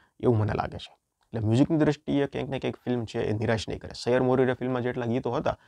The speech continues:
એ બધા જામે એવા હતા. તો રામ ભરોસેમાં પણ અત્યારે ટ્રેલર પરથી જે બે ગીતો સંભળાય છે, એમાં એવું લાગે છે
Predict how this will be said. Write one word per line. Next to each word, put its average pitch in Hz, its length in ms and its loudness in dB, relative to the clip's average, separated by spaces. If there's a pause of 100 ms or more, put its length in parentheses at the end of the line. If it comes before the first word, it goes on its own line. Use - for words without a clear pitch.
(320)
એ 127 60 -4
બધા 117 240 6
જામે 107 320 2
એવા - 180 -4
હતા. - 260 -16 (440)
તો 107 100 -10
રામ 113 220 2
ભરોસેમાં 120 460 2
પણ 117 120 -2
અત્યારે 113 280 -2
ટ્રેલર 113 240 0
પરથી 113 260 -2
જે 107 140 4
બે 110 140 4
ગીતો 110 200 0
સંભળાય 117 320 2
છે, 107 40 0
એમાં 107 200 0
એવું 107 140 2
લાગે 120 240 6
છે 110 120 -2